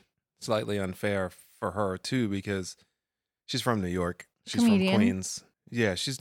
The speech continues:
Speaker 1: she's not a stand-up comedian, I don't think. She's, like, a character comedian.
Speaker 2: Right.
Speaker 1: But she's from New York. She's
Speaker 2: Yeah.
Speaker 1: heard that voice
Speaker 2: Yeah,
Speaker 1: so
Speaker 2: yeah, yeah.
Speaker 1: many times,
Speaker 2: Yeah, it's
Speaker 1: you
Speaker 2: easier
Speaker 1: know.
Speaker 2: for her.
Speaker 1: Where, you know, I forgot where the rock's from, but, um,
Speaker 2: <laughs> The land of giants. <laughs>
Speaker 1: Yeah.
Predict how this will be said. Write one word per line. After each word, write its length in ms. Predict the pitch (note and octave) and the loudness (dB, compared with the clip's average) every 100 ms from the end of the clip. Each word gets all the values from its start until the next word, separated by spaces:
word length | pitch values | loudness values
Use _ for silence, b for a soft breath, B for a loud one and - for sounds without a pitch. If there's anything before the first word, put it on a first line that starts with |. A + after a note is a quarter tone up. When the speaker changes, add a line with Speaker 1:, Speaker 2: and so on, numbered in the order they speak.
| - | -8
Speaker 1:
she's 200 | C#3 D#3+ | -4 -2
not 260 | D3 G2+ - | -2 -2 -6
a 60 | F2+ | -8
stand-up 400 | - F#2+ F#2 E2 | -4 -4 -6 -8
comedian, 320 | E2+ F2 E2+ | -12 -12 -12
I 60 | - | -16
don't 160 | - - | -18 -18
think. 160 | G#1+ _ | -20 _
She's, 240 | - A2 F2+ | -12 -10 -10
like, 140 | D#2 | -14
a 60 | - _ _ | -20 _ _
character 460 | - E2+ D#2+ - G2+ - | -6 -6 -8 -16 -16 -14
comedian. 360 | F2+ E2 D#2 - _ | -12 -12 -14 -18 _
Speaker 2:
Right. 260 | G#3 G#3 - _ _ _ _ A#2 | -4 -4 -6 _ _ _ _ -2
Speaker 1:
But 320 | A2+ G#2+ - | 0 0 -2
she's 240 | - C3 - | -4 -4 -4
from 320 | - C3 A2 | -2 -2 0
New 80 | F#2 | -2
York. 340 | F2+ F2 - _ _ - | -2 -6 -12 _ _ 0
She's 80 | F#3+ | 2
Speaker 2:
Yeah. 160 | E3+ | 2
Speaker 1:
heard 280 | F3 A#2+ G#2 | 2 2 2
that 160 | F2+ D#2+ | 0 -2
voice 400 | F2 F2 F2 - | -6 -8 -6 -2
Speaker 2:
Yeah, 140 | G3 | 0
Speaker 1:
so 140 | D3 G#2+ | 2 0
Speaker 2:
yeah, 40 | |
yeah. 100 | F2+ | 0
Speaker 1:
many 140 | E2+ | -4
times, 300 | E2 E2 - G#2+ | -4 -6 -8 -6
Speaker 2:
Yeah, 240 | - - G3+ | -6 -6 -8
it's 120 | G3 | -2
Speaker 1:
you 60 | A3 | 0
Speaker 2:
easier 200 | F3+ E3+ | 0 0
Speaker 1:
know. 40 | D#3 | -2
Speaker 2:
for 80 | E3 | -4
her. 280 | - F#3+ - _ _ _ _ _ _ _ _ - | -4 -8 -10 _ _ _ _ _ _ _ _ -6
Speaker 1:
Where, 420 | A2 F#2+ F2 - - | -2 -2 -2 -10 -10
you 120 | G#2 | -8
know, 200 | F2+ - | -8 -10
I 120 | - - - | -12 -14 -14
forgot 300 | G2 F#2 - | -10 -10 -10
where 120 | - | -14
the 100 | D2+ | -14
rock's 260 | - - - | -16 -18 -20
from, 220 | - - - _ _ _ _ _ - | -20 -18 -18 _ _ _ _ _ -2
but, 60 | A#2 | 0
um, 460 | G#2 G2 F2+ F#2 B B B _ | 2 0 -2 -6 B B B _
Speaker 2:
<laughs> 420 | _ _ _ _ | _ _ _ _
The 80 | - | -2
land 280 | F#3 G3+ F#3 | 0 0 0
of 140 | G3 | -2
giants. 440 | E3+ E3+ D#3+ - - | -2 -2 -4 -10 -10
<laughs> 40 | |
Speaker 1:
Yeah. 240 | - B2+ | 0 2